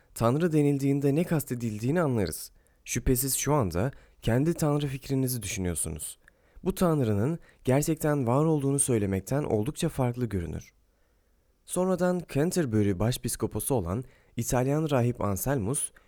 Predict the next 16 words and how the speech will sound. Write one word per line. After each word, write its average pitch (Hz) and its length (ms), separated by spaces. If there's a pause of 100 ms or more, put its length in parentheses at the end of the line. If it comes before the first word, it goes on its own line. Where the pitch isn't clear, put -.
(380)
ontolojik 170 680
argümanında 95 800 (260)
mantık 110 440
gereği 120 340
bir 139 100
tanrı 123 340
fikrine 131 440
sahip 113 400
olmamızın 92 560 (280)
Tanrı'nın 127 480
gerçekten 127 680
var 120 180
olduğunu 104 380
kanıtladığını 92 600
iddia 90 300
ederken 107 460